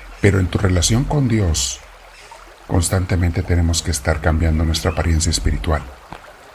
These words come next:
recibiendo una belleza, un tratamiento de belleza espiritual,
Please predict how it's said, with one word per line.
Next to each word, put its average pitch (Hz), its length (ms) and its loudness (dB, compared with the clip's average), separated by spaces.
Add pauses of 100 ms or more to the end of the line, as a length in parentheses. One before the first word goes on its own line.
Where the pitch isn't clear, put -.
(280)
recibiendo 92 880 0
una 107 460 2 (600)
belleza, 98 640 2
un 85 100 2
tratamiento 98 680 0
de 95 80 -2
belleza 85 360 0
espiritual, 82 640 2